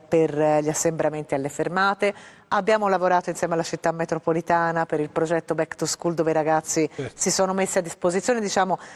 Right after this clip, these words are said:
Speaker 1: le misure messe in campo per fronteggiarlo sono state messe e non abbiamo visto particolari, particolari criticità.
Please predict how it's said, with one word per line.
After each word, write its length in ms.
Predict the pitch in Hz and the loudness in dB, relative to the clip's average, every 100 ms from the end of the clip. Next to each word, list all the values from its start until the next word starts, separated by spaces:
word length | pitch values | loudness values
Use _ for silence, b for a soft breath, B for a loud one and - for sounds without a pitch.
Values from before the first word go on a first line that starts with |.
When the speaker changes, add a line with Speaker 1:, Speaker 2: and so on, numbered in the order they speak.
| B B | B B
Speaker 1:
le 140 | 220 | 2
misure 360 | 233 233 294 277 | 2 2 4 4
messe 300 | 220 - 226 | 2 0 -2
in 80 | 214 | 0
campo 260 | 233 220 | -2 0
per 160 | 202 196 | -4 -4
fronteggiarlo 720 | - 190 190 185 240 233 196 | -2 -2 0 0 2 2 0
sono 220 | - 180 | -4 -4
state 240 | 180 190 226 | -2 -2 0
messe 360 | 247 - 185 | -2 -2 -4
e 100 | - | -2
non 160 | 208 196 | -2 -2
abbiamo 320 | 185 185 180 | 0 0 0
visto 320 | 170 175 - | -2 -2 -2
particolari, 960 | 165 165 - 165 170 160 156 151 151 147 | 0 -2 -2 -4 0 2 4 4 2 0
particolari 640 | - 156 - - 160 156 | -2 -4 -4 -2 2 0
criticità. 580 | - 147 143 - 139 131 | 0 -10 -12 -8 -4 -4